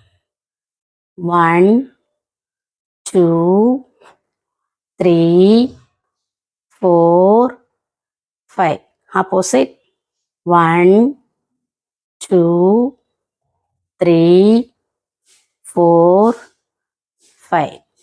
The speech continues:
இப்ப கால்களுக்கு நல்ல சிம்பிளா செய்யக்கூடிய பயிற்சி செஞ்சுட்டோம். இப்ப என்ன பண்றோம், ஒரு ஷால் எடுத்துக்கிறோம். ஷால் எடுத்துக்கிட்டு, ஷால் இருந்தா எடுத்துக்கங்க, இல்ல டவல் இருந்தா கூட எடுத்துக்கங்க. இந்த கால் அப்படி சென்டர்ல அப்படி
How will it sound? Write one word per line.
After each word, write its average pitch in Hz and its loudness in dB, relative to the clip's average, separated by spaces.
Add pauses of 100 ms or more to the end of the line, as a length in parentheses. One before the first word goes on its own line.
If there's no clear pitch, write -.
(360)
இப்ப - -10
கால்களுக்கு 196 -6
நல்ல 175 -6 (400)
சிம்பிளா 240 -4
செய்யக்கூடிய 214 -6
பயிற்சி 185 -10
செஞ்சுட்டோம். 185 -2 (420)
இப்ப 233 -4
என்ன 254 0
பண்றோம், 254 -2
ஒரு 262 0 (120)
ஷால் 226 2
எடுத்துக்கிறோம். 160 -10 (680)
ஷால் 226 -2
எடுத்துக்கிட்டு, 185 -4 (1400)
ஷால் 233 0
இருந்தா 226 -2
எடுத்துக்கங்க, 226 -4
இல்ல 220 -2
டவல் 202 -2
இருந்தா 190 -4
கூட 202 0
எடுத்துக்கங்க. 160 -12 (380)
இந்த 202 -6
கால் 233 0
அப்படி 165 -6
சென்டர்ல 185 -6
அப்படி - -20